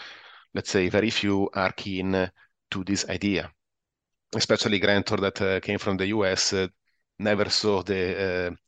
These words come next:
labor rights as something important. Uh, most of their, uh, accountability effort is focused toward, uh, disinformation, uh, or, um, or other form of platform accountability. <clears throat> But, um,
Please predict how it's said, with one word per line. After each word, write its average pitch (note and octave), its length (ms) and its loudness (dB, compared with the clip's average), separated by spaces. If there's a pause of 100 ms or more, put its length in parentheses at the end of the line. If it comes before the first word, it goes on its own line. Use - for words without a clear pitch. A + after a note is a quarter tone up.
(160)
labor F#2+ 400 2
rights G2 460 4
as G2+ 260 2
something F#2+ 360 -2
important. F2+ 640 -2
Uh, F#2 100 0
most G2+ 260 2
of F#2+ 140 0
their, G2 260 4
uh, G2 160 4
accountability G2 720 -2 (380)
effort G#2+ 420 0
is G2 140 -2
focused G2 420 -2
toward, F#2+ 380 2
uh, F#2 80 2 (500)
disinformation, F#2+ 1040 0
uh, E2 200 -4
or, E2 420 -6
um, E2+ 200 -10 (800)
or F#2 140 0
other F#2+ 160 2
form F#2+ 260 -2
of F#2+ 140 -4
platform G2 420 0
accountability. G2 640 -4 (240)
<clears throat> - 1080 -8
But, - 260 -2
um, F2+ 580 -2